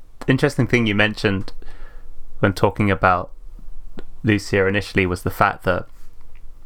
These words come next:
his attitude to sound had led to, I guess, him to arrive at that piece Spherics that opens sounding spaces, and that,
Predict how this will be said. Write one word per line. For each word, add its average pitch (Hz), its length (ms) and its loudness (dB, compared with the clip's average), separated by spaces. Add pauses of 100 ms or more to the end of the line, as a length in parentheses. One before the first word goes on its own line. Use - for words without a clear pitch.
(320)
his 117 460 2 (640)
attitude 120 600 0
to - 80 -2
sound 101 500 2 (680)
had - 240 0
led 98 440 2 (100)
to, 95 420 0 (1600)
I 120 100 -4
guess, 104 240 -2
him 107 180 2
to 107 120 4
arrive 107 600 6
at - 180 -6
that 95 280 4 (280)
piece - 420 4 (160)
Spherics - 640 2
that - 180 2
opens 98 580 2 (180)
sounding 95 420 2
spaces, 98 580 0
and 92 160 2
that, 92 220 0